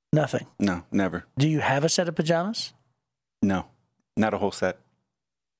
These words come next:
Speaker 1: Do you realize how many sets of pajamas I have?
Speaker 2: Oh, I'd imagine a bunch.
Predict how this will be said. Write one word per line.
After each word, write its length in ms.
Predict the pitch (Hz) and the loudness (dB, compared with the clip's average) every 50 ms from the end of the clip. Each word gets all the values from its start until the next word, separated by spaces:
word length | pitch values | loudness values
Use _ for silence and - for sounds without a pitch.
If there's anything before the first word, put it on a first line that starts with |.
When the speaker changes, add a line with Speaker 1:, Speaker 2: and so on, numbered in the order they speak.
| _ _ _ - | _ _ _ -2
Speaker 1:
Do 140 | 135 139 151 | 0 2 2
you 100 | 156 151 | 2 2
realize 340 | 156 160 156 151 156 147 - | 2 2 2 2 0 0 0
how 100 | 151 151 | 0 0
many 260 | 151 147 147 143 139 _ - | 0 0 0 -2 -4 _ -2
sets 280 | - - 156 147 - - | 0 0 0 0 0 -2
of 80 | 139 | 0
pajamas 400 | - 156 131 139 135 139 139 135 | 0 0 0 0 0 0 2 2
I 80 | 143 143 | 2 2
have? 300 | 143 139 147 147 - - _ _ _ - | 2 0 0 -2 -6 -16 _ _ _ -2
Speaker 2:
Oh, 200 | - 87 80 - | -2 -2 -2 -2
I'd 160 | - 92 92 - | -2 -2 0 0
imagine 300 | 90 95 95 92 104 107 | 0 0 0 0 0 0
a 60 | 104 | 0
bunch. 340 | 120 131 131 123 - - | 0 0 -2 -4 -8 -12